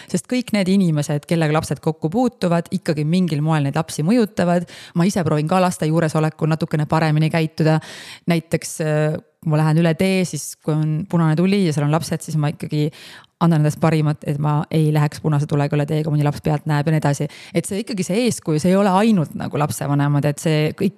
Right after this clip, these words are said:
kõik see mõjutab ka see meie keskkond ja isegi kui ei ole oma lapsi, et siis me oleme osa sellest, eh, keskkonnast ja,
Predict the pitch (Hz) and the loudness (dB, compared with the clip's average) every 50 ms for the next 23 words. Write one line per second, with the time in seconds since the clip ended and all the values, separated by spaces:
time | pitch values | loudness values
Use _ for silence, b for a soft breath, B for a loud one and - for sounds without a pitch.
0 | - 220 202 196 - - - 196 180 170 185 190 175 160 - 156 - - 147 160 | -2 -2 -2 -2 -4 -8 -6 -4 -2 0 2 2 2 0 -2 -4 -4 -2 -2 0
1 | 151 160 165 165 208 226 - - - - 151 147 147 151 151 151 B B B B | 0 0 0 0 0 -2 -2 -2 -4 -2 -2 0 2 2 0 0 B B B B
2 | B B B B 208 202 202 170 165 156 165 160 175 180 185 175 165 185 202 - | B B B B -2 -2 0 -2 0 2 2 2 4 4 4 4 2 2 0 0
3 | - - 151 143 147 - 170 - - 156 151 151 151 151 147 165 165 180 160 156 | -2 0 0 0 0 -4 -8 -6 -2 0 0 0 0 0 0 0 0 0 0 0
4 | 143 - 151 147 151 156 156 - - - - - - 190 - 339 - - - - | -2 -4 -4 -4 -4 -6 -6 -6 -8 -6 -4 -2 -2 -2 -4 -4 -6 -6 -8 -6
5 | 151 143 143 143 - - - 156 151 | -4 -4 -4 -4 -6 -4 -4 -4 -4